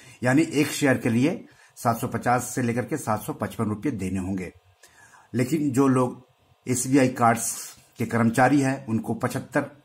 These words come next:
रुपये प्रति शेयर की छूट भी मिलेगी। लॉट साइज उन्नीस शेयर है, यानी कम से कम आपको उन्नीस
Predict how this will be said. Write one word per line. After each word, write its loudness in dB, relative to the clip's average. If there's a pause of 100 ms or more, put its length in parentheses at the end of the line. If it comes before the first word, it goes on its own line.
(120)
रुपये 0
प्रति -2
शेयर 0 (600)
की 4
छूट -2
भी 0
मिलेगी। -2 (520)
लॉट 4
साइज 0 (500)
उन्नीस 2
शेयर 0
है, -2
यानी 2
कम 0
से -4
कम 2
आपको 0
उन्नीस 0